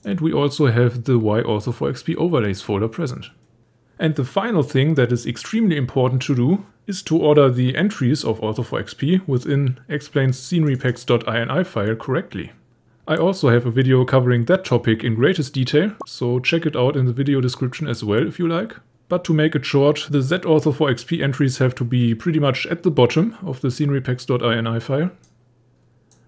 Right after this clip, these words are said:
And the Y Ortho for X P overlays have to be just above them. Otherwise, if you don't do this correctly, then there will be great scenery display errors. And now finally we have successfully created our photoreal scenery tile for Atlanta and the surrounding areas.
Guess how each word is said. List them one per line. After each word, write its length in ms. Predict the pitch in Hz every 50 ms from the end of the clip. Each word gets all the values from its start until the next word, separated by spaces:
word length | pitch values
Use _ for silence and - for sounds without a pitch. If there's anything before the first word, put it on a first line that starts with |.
| _ _ _ _
And 200 | - 156 160 143
the 100 | 151 160
Y 240 | 143 135 143 143 139
Ortho 340 | 151 135 135 135 131 131 120
for 160 | - - 135
X 140 | 123 113 -
P 220 | - - 151 -
overlays 720 | - 131 135 143 151 151 123 117 113 120 160 165 - - - - - _ _ _ -
have 140 | 135 123 -
to 100 | - 131
be 200 | 117 120 131 131
just 300 | 127 120 131 143 131 -
above 320 | - 147 143 190 175 - -
them. 240 | - - 82 92 - - _ _ _ _ _ _ _ _ _ _ _ _
Otherwise, 520 | - 160 151 160 143 139 139 139 139 131 139
if 120 | 127 -
you 120 | 131 123
don't 200 | 117 135 147 170
do 160 | 165 160 151 151
this 200 | 147 147 135 -
correctly, 480 | - - 131 127 131 131 - 139 135
then 220 | 123 127 127 120 120
there 120 | 120 113
will 160 | 110 117 120
be 220 | 117 117 113 113 110
great 260 | - 139 139 135 131
scenery 480 | 131 - - - - 127 123 117 117
display 400 | 110 123 127 123 - - 131 120
errors. 480 | - 95 92 90 87 85 - - - - - _ _ _ _ _ _ _ _ _ _ _ _ _ _ _ _ _ _ _ _ _ _ _ _ _ _ -
And 180 | - 180 147
now 220 | 170 165 139 127 123
finally 520 | - - 196 170 170 160 147 143 135 131
we 180 | 123 123 123 113
have 160 | 117 113 110
successfully 580 | - - 120 - - 208 190 - - 185 160
created 440 | 160 - - 165 151 143 139 135 135
our 240 | - 123 117 113 113
photoreal 440 | 110 - 196 185 - 165 170 160 147
scenery 320 | 147 - 165 156 147 143
tile 300 | 131 - 143 131 120 120
for 320 | 113 - - 185 180 185 175
Atlanta 460 | 160 - 147 139 139 143 131 - 135
and 200 | - - 143 175
the 100 | - 156
surrounding 480 | 143 - 139 123 117 127 127 123 139 143
areas. 500 | 160 170 165 160 156 160 160 - -